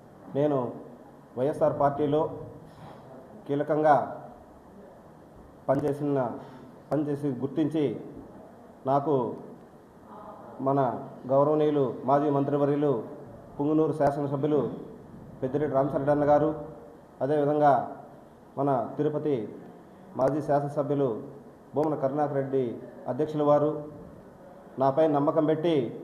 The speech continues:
పెట్టి రాష్ట్రంలో వైఎస్ఆర్ పార్టీ అధ్యక్షులు మాజీ ముఖ్యమంత్రి వర్యులు వైఎస్ జగన్మోహన్ రెడ్డి అన్న గారి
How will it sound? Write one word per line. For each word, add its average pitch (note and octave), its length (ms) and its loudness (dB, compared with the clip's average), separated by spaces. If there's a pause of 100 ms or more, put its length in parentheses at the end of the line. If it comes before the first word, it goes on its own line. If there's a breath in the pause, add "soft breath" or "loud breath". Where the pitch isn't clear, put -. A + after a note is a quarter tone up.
(160)
పెట్టి C#3+ 480 0 (560)
రాష్ట్రంలో D#3 720 4 (200)
వైఎస్ఆర్ D#3 420 2
పార్టీ D3 440 2 (340)
అధ్యక్షులు D#3 420 0
మాజీ D3 340 2
ముఖ్యమంత్రి D3+ 460 2
వర్యులు D3 260 2
వైఎస్ C#3+ 280 2
జగన్మోహన్ D#3 420 2
రెడ్డి D3 180 2
అన్న D3+ 100 2
గారి D3 360 4